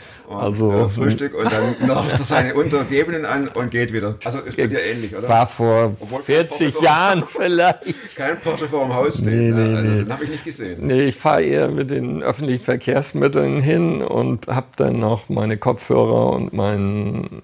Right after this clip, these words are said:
Speaker 2: Lieblingsrockmusik im Ohr.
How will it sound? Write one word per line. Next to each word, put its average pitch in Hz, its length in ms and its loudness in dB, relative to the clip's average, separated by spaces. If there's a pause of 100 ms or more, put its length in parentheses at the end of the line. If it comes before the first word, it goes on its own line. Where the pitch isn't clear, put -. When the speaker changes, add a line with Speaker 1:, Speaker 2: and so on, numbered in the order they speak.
Speaker 2:
Lieblingsrockmusik 117 1900 -2
im 120 180 -2
Ohr. 127 440 4